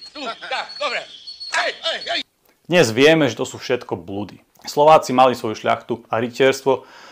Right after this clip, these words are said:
Speaker 2: o čom svedčí obrovské množstvo dnes už ľahko prístupných historických prameňov. Znova si dovolím citovať odborníka, tentokrát historika, docenta Ivana Mrvu. Hoci naši marxistickí historici a publicisti nechceli nič počuť o slovenskej šľachte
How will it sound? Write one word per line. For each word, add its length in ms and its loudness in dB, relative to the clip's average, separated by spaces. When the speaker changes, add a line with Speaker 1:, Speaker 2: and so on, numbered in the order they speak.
Speaker 2:
o 160 4
čom 160 2
svedčí 560 -4
obrovské 480 4
množstvo 400 -2
dnes 240 -4
už 240 -14
ľahko 400 2
prístupných 480 -8
historických 640 -10
prameňov. 480 0
Znova 240 6
si 160 0
dovolím 400 2
citovať 400 -4
odborníka, 560 0
tentokrát 480 -10
historika, 560 -4
docenta 480 -8
Ivana 320 -6
Mrvu. 240 -12
Hoci 240 -4
naši 240 0
marxistickí 800 0
historici 480 0
a 80 -2
publicisti 560 -8
nechceli 480 -6
nič 320 -8
počuť 320 -4
o 80 -12
slovenskej 400 -4
šľachte 560 0